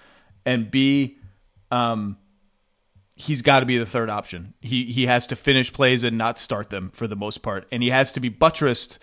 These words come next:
by elite defensive talent at multiple positions. The Lakers check most of those, all those boxes, honestly. The question to me is, what's the price? If the price is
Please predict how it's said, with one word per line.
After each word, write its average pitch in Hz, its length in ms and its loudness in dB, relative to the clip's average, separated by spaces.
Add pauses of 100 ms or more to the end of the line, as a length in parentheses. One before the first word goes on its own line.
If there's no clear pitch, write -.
(380)
by 127 140 6
elite 131 440 -2
defensive 120 460 -2
talent 113 500 -4
at 120 200 -4 (200)
multiple 135 380 2
positions. 107 440 -4
The 135 100 2
Lakers 208 340 4
check - 400 0 (540)
most 151 260 6
of 143 80 2
those, 127 180 2
all 185 240 8
those 156 200 4
boxes, 110 420 -2
honestly. 123 520 -2 (640)
The 147 100 6
question 160 460 4
to 143 120 -2
me 190 160 0
is, 117 380 0 (440)
what's 156 280 4
the - 80 2
price? - 520 0 (540)
If 156 160 4
the 147 100 4
price 175 420 4
is 135 240 4